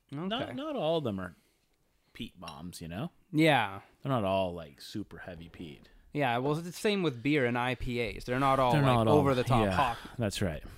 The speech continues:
Speaker 2: But,
Speaker 1: Yeah.
Speaker 2: you know, you, you're, um, you know, how you think about them. You hear the word I P A, you're like, "Oh, that's gonna be hoppy." You hear Islay, you're like, "Oh, it's peaty."
Speaker 1: Yeah.
Speaker 2: That's what you think.
Speaker 1: You think.
Speaker 2: Yeah.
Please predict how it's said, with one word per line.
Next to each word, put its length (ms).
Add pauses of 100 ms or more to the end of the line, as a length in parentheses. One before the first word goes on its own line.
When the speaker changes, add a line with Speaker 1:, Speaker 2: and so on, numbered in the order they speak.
(120)
Speaker 2:
But, 220 (200)
Speaker 1:
Yeah. 200
Speaker 2:
you 80
know, 100
you, 380 (1400)
you're, 360 (120)
um, 340 (2000)
you 80
know, 160
how 180
you 160
think 240
about 300
them. 140
You 120
hear 240
the 100
word 220
I 160
P 240
A, 120
you're 160
like, 200
"Oh, 120
that's 180
gonna 100
be 100
hoppy." 560 (140)
You 140
hear 260
Islay, 380
you're 120
like, 300
"Oh, 140
it's 140 (300)
peaty." 460
Speaker 1:
Yeah. 340
Speaker 2:
That's 160
what 120
you 80
think. 400
Speaker 1:
You 80
think. 380 (240)
Speaker 2:
Yeah. 220